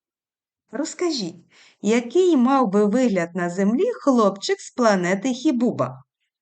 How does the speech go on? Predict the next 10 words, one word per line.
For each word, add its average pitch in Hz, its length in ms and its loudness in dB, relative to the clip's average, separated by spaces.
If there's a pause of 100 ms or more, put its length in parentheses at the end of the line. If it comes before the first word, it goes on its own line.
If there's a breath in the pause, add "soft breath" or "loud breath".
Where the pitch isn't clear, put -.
(760)
Чи - 260 -8
можна 180 600 -2
було 440 420 2
би 440 80 2
з 415 120 -10
ним 415 200 0
поговорити 392 800 2
і 147 300 -12
як 139 280 -8
саме? 254 520 -2